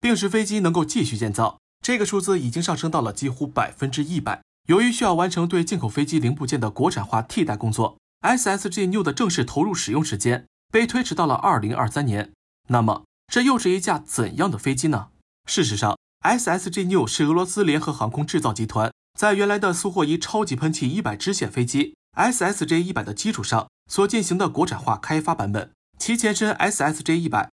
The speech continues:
可搭乘八十七至九十八名乘客，比空客A二二零略小。目前，该机已交付一百六十七架，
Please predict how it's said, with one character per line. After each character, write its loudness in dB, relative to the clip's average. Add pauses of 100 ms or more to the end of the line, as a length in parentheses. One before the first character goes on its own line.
(120)
可 0
搭 4
乘 0
八 -2
十 -8
七 -4
至 0
九 -4
十 -8
八 2
名 0
乘 -4
客， -2 (240)
比 0
空 2
客 0
A 2
二 2
二 4
零 2
略 2
小。 -2 (260)
目 2
前， 0 (200)
该 2
机 0
已 0
交 2
付 0
一 -2
百 -2
六 0
十 -2
七 -6
架， -2